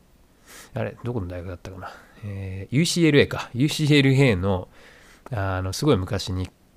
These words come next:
バスケのコーチをしてた、あの、ジョン・ウデンっていう人がいるんですけど、この人はね、結構、今までで偉大なコーチ、スポーツコーチとかで調べると大体出てくる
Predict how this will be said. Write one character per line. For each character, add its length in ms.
バ 100
ス 100
ケ 100
の 200
コ 120
ー 40
チ 120
を 20
し 80
て 80
た、 260
あ 20
の、 120
ジ 180
ョ 60
ン・ 120
ウ 100
デ 120
ン 60
っ 20
て 120
い 40
う 20
人 140
が 80
い 80
る 80
ん 40
で 40
す 80
け 80
ど、 100
こ 140
の 60
人 200
は 100
ね、 200
結 240
構、 320
今 160
ま 100
で 120
で 240
偉 100
大 260
な 120
コ 240
ー 60
チ、 460
ス 120
ポ 140
ー 40
ツ 100
コ 180
ー 40
チ 280
と 100
か 80
で 80
調 220
べ 120
る 60
と 120
大 260
体 200
出 140
て 80
く 120
る 240